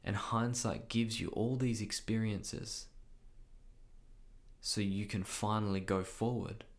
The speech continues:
never doing that again. But if you were to look back at one experience and be like, "Oh, you know, that's just luck, it's a fluke," that I could see a lesson from that experience. But if you can do that twenty, thirty, forty times in your past,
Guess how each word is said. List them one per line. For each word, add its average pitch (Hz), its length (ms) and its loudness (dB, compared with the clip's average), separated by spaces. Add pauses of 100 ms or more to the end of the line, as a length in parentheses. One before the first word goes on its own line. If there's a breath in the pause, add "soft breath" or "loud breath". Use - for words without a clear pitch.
(920 soft breath)
never 101 240 2
doing 95 280 2
that 90 120 0
again. 113 300 -2 (920 loud breath)
But 139 100 6
if 131 140 2
you 190 100 6
were 170 80 6
to 135 60 6
look 127 220 4
back 113 160 6
at 92 80 2
one 110 180 6
experience 92 560 2
and 101 80 0
be 95 60 4
like, 85 100 2
"Oh, 98 160 6
you 62 140 2
know, - 160 -2
that's - 200 0
just - 380 -4 (540)
luck, - 340 -2 (140)
it's - 100 -6
a 113 40 -2
fluke," 117 380 -2 (840 soft breath)
that 95 120 2
I 90 40 2
could 87 180 -2
see - 160 2
a 92 60 4
lesson 90 360 0
from 87 200 -4
that 90 160 0
experience. - 760 -2 (440 loud breath)
But 113 140 4
if 117 120 2
you 165 60 2
can 165 160 4
do 120 200 6
that 113 320 4
twenty, 113 380 6
thirty, 107 320 4
forty 104 300 4
times 104 400 2
in 95 80 2
your 92 100 0
past, - 640 0